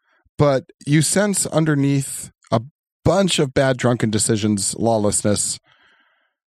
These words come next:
<sighs> well, rape and other <laughs> things. Maybe, maybe not such a good character, but there, there are, there are elements in him that are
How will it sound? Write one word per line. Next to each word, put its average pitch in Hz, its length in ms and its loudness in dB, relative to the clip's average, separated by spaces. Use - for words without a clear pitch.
<sighs> - 1040 -12
well, 92 220 0
rape 101 220 2
and 107 180 0
other 113 160 0
<laughs> - 0 -
things. - 840 -2
Maybe, 180 200 0
maybe 190 220 2
not 139 160 2
such - 180 -2
a - 40 -10
good 110 160 0
character, 104 360 2
but 175 200 4
there, 180 200 4
there 180 200 2
are, 196 200 0
there 190 140 2
are 226 220 2
elements 190 600 0
in 170 220 -4
him 180 360 -2
that 135 240 0
are 131 600 0